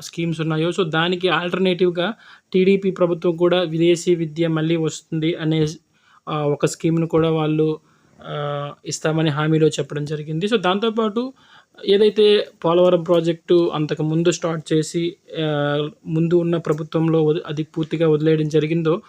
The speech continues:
so, దాన్ని కూడా వాళ్ళు పూర్తిగా కంప్లీట్ చేసి ఆ సాగునీరు ద-, అందించాలనే లక్ష్యంతో దాన్ని కూడా వాళ్ళు పూర్తి చేస్తామని తెలియజేయడం జరిగింది. అలాగే poor to rich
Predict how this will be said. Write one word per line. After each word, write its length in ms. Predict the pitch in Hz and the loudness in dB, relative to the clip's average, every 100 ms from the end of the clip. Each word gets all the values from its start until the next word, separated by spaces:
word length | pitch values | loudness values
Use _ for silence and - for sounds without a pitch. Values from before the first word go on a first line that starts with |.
| - - 180 | -20 -6 -2
so, 60 | |
దాన్ని 260 | 165 175 185 | 0 0 2
కూడా 220 | 190 190 | 2 2
వాళ్ళు 180 | 190 180 | 4 2
పూర్తిగా 440 | 165 175 180 185 | 0 -2 0 0
కంప్లీట్ 560 | 185 165 160 175 156 - | 0 -2 -2 -4 -4 -2
చేసి 380 | 165 165 190 202 _ _ - _ 147 | -2 -2 -2 -4 _ _ -20 _ -6
ఆ 140 | 151 | -4
సాగునీరు 800 | - 160 180 180 180 175 175 - - - | 0 0 2 2 4 4 2 -2 -16 -8
ద-, 320 | 160 165 160 156 | -2 -2 -2 -4
అందించాలనే 720 | 165 165 165 160 165 165 165 | -6 -4 -2 -2 -2 -2 -4
లక్ష్యంతో 720 | 165 160 - 160 156 170 170 - _ _ _ _ - | -6 -6 -4 -2 0 -2 -2 -8 _ _ _ _ -10
దాన్ని 260 | 156 156 170 | -2 0 0
కూడా 220 | 175 170 | 2 2
వాళ్ళు 180 | 165 156 | 2 0
పూర్తి 380 | 160 156 - 160 | -2 -4 -2 -2
చేస్తామని 400 | 147 160 156 156 | 0 -2 -4 -2
తెలియజేయడం 520 | 151 156 151 160 156 | -2 -2 -2 -2 -2
జరిగింది. 560 | 160 160 165 170 240 - 208 | -4 -4 -2 -2 -4 -6 -6
అలాగే 360 | 214 240 262 - - - - _ _ _ - | -2 0 -2 -4 -16 -20 -20 _ _ _ 0
poor 140 | 220 247 | 2 2
to 300 | - 247 208 | 0 0 2
rich 240 | 220 - | 2 -2